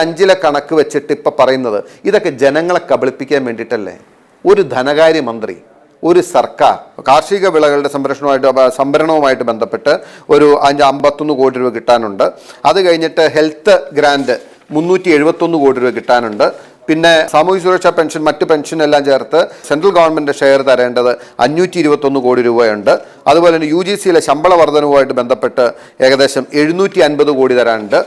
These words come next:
അതുകൂടാതെ സ്പെഷ്യൽ അസിസ്റ്റൻസ് നമുക്ക് കിട്ടാൻ അർഹതയുള്ള ആയിരത്തി തൊള്ളായിരത്തി ഇരുപത്തഞ്ച് കോടി രൂപ കിട്ടാനുണ്ട്. അങ്ങനെ മൂവായിരത്തി അറുന്നൂറ്റി പതിനെട്ട് കോടി രൂപ നിയമപരമായി കേരളം എൻടൈറ്റിൽഡ് ആയിട്ടുള്ള,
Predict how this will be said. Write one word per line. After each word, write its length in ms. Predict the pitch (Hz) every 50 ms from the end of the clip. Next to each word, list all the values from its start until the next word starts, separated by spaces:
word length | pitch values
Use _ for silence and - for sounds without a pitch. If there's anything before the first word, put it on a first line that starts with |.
| - - - _ - -
അതുകൂടാതെ 520 | 147 160 156 156 156 156 156 151 151 151
സ്പെഷ്യൽ 420 | 147 151 - 185 180 - 226 196 165
അസിസ്റ്റൻസ് 520 | 143 - 156 - - 170 160 147 - 131 113 - - -
നമുക്ക് 340 | 135 143 156 156 143 165 143
കിട്ടാൻ 360 | 147 - - 156 151 151 151 - - - - -
അർഹതയുള്ള 580 | 131 131 131 160 156 151 147 135 139 131 123 -
ആയിരത്തി 420 | 127 139 151 165 165 165 170 175 160
തൊള്ളായിരത്തി 500 | - 139 135 131 135 135 131 131 143 135
ഇരുപത്തഞ്ച് 440 | 131 135 147 147 156 156 147 147
കോടി 220 | 135 127 127 123 113
രൂപ 120 | 120 120
കിട്ടാനുണ്ട്. 440 | 107 113 113 - 117 110 104 101 123 143 - - - - -
അങ്ങനെ 220 | 131 143 156 156
മൂവായിരത്തി 560 | 147 147 147 156 165 170 175 180 180 180 175 156
അറുന്നൂറ്റി 460 | 135 131 131 143 151 151 151 165 - -
പതിനെട്ട് 400 | 135 127 123 139 147 143 - -
കോടി 300 | 147 - 131 127 127 127
രൂപ 300 | 117 117 110 107 120 131 - - - - _ -
നിയമപരമായി 1200 | 131 135 143 160 175 180 185 185 175 151 151 135 135 131 127 120 120 117 113 113 117 127 147 - - - -
കേരളം 400 | 139 139 143 147 156 156 156 156 - - 143
എൻടൈറ്റിൽഡ് 760 | 143 156 165 165 - - 180 180 175 175 - 175 156 135 127
ആയിട്ടുള്ള, 320 | 120 110 - - 113 104